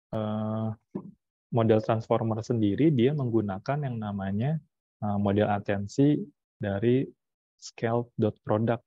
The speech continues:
Scaled.product juga sudah pernah kita bahas sebelumnya ya, untuk metodenya ya. Jadi dia, eh, membagi suatu, eh, fungsinya itu menjadi Q, K, V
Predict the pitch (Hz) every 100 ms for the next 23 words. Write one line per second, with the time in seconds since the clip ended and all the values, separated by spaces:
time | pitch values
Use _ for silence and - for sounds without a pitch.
0 | - - - - 104 110 104 110 104 131
1 | - 113 104 101 - _ _ _ _ -
2 | 107 - - 104 - 110 104 113 - 110
3 | 107 120 120 92 104 113 104 104 101 101
4 | 98 - 107 98 101 101 104 113 101 90
5 | 98 98 117 101 98 120 131 _ _ _
6 | _ - 117 98 104 110 104 95 90 98
7 | 131 190 220 - 120 104 101 - - 110
8 | 107 104 104 120 - _ _ _ _ _
9 | _ _ _ _ - 107 104 104 104 107
10 | 107 139 - _ 131 117 117 - 123 117
11 | 107 - 139 165 139 110 101 101 135 160
12 | 165 - - - 127 151 156 _ _ _
13 | - 131 120 135 139